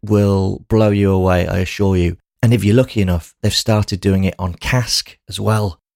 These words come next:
I had it down my local Heaton Hops here in Stockport recently, and it was tasting sublime. So well done to Bates, Miranda, and the team for producing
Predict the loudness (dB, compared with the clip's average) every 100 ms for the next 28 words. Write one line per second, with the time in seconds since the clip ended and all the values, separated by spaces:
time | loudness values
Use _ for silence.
0 | _ -2 0 2 0 0 _ 2 4 4
1 | 4 2 4 2 0 -4 -2 -2 -2 -2
2 | 0 0 -2 0 0 0 -2 0 -2 -2
3 | -2 -2 2 0 0 -2 -2 -4 -6 -4
4 | -2 -4 0 2 0 -2 -12 -6 -4 -4
5 | -6 -6 -8 _ -8 -4 2 2 2 -2
6 | -10 _ _ _ _ 2 4 6 4 4
7 | 2 2 -2 -4 0 2 2 -2 0 2
8 | 2 -2 0 2 2 0 0 -2 -2 -2
9 | 0 0 -4 -6 -4 -2 0 0 -2 -8
10 | -10